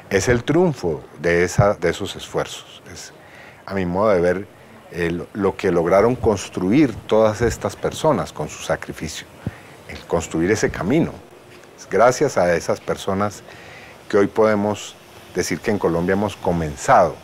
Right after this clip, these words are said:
con muchas dificultades, defectos, problemas, ese camino de, de la paz, que no es otra cosa que el camino de lograr unos cambios, eh, que conviertan a, a la sociedad colombiana en una sociedad democrática y justa.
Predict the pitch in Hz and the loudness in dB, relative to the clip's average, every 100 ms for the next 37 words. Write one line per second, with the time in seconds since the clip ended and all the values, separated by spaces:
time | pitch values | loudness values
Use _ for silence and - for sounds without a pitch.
0 | - - - - - - 78 85 - 113 | -20 -20 -20 -20 -14 -8 -6 -2 0 0
1 | 95 85 - 71 87 98 123 78 76 92 | 0 -6 -12 -6 2 4 4 2 -4 0
2 | 101 - 82 - - 165 208 82 - - | -2 -2 -10 -10 -6 -2 -2 -2 -8 -20
3 | - - - - 85 110 - 87 90 98 | -20 -20 -10 -6 -2 -2 0 0 2 2
4 | 107 82 67 - - - - 87 82 - | 2 0 -4 -12 -20 -10 -2 0 2 4
5 | 104 - - 92 87 98 117 120 98 90 | 4 2 -2 -2 -2 -2 -2 -2 -2 -2
6 | 127 - 80 - 76 80 92 139 - - | -2 -4 -6 -6 -6 -4 -4 -8 -12 -20
7 | - - - 82 80 76 80 85 104 104 | -20 -20 -8 -2 0 2 2 2 0 -4
8 | - 104 98 92 107 110 - - - - | 0 2 2 2 0 -2 -8 -16 -18 -18
9 | - - - 78 67 - 87 - 78 76 | -20 -20 -14 -12 -10 -8 -6 -2 0 -2
10 | - 92 95 71 - - 80 - 76 - | 0 0 2 -2 -6 -6 -4 -4 -6 -4
11 | 76 - 104 78 78 90 95 85 78 73 | -4 -2 -2 0 -2 -2 -2 -4 -6 -4
12 | 71 90 78 - 76 - - - - 101 | -2 -2 -4 -2 -2 -2 -8 -12 -10 -12
13 | - 80 | -12 -16